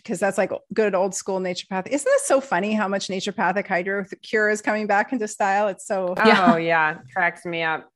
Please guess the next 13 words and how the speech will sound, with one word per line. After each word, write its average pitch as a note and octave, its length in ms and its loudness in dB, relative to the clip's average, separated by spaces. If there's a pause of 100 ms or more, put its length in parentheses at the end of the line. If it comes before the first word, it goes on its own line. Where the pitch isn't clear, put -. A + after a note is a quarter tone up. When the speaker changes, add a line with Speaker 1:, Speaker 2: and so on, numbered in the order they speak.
Speaker 2:
It's F#3 280 -4
like, E3+ 480 4
yeah, C#4+ 280 -2
do, G#3+ 200 -6
like, C4+ 180 -4
the C4 60 -8
cold B3+ 400 -4
plunges D#3 500 0
and D#3+ 140 -6
then F3 160 -6
do A3 160 -2
the, A#3+ 180 2
like, G3+ 220 0